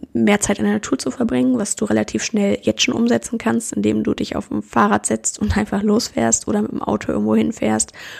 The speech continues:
oder im Zweifelsfall einfach eine Runde um den Block gehst? Also wo ein Wille ist, ist ja immer auch ein Weg. Und wenn man erstmal weiß, was man will, dann wird man auch Wege finden. Da gibt's auch den Spruch, wer will, findet Wege,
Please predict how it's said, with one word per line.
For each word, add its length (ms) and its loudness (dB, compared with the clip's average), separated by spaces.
oder 160 6
im 100 0
Zweifelsfall 680 -2
einfach 460 -2
eine 160 -2
Runde 240 2
um 100 -2
den 140 -2
Block 200 -2
gehst? 380 2
Also 300 0
wo 180 6
ein 420 0
Wille 200 6
ist, 240 -4
ist 280 -8
ja 80 -10
immer 260 -2
auch 180 -6
ein 260 0
Weg. 320 2
Und 120 2
wenn 120 4
man 100 2
erstmal 320 -2
weiß, 300 0
was 160 -2
man 180 -2
will, 160 4
dann 220 -4
wird 140 -4
man 120 -2
auch 200 -8
Wege 200 6
finden. 420 -4
Da 100 2
gibt's 220 0
auch 120 2
den 160 -4
Spruch, 320 0
wer 220 2
will, 280 4
findet 360 0
Wege, 380 2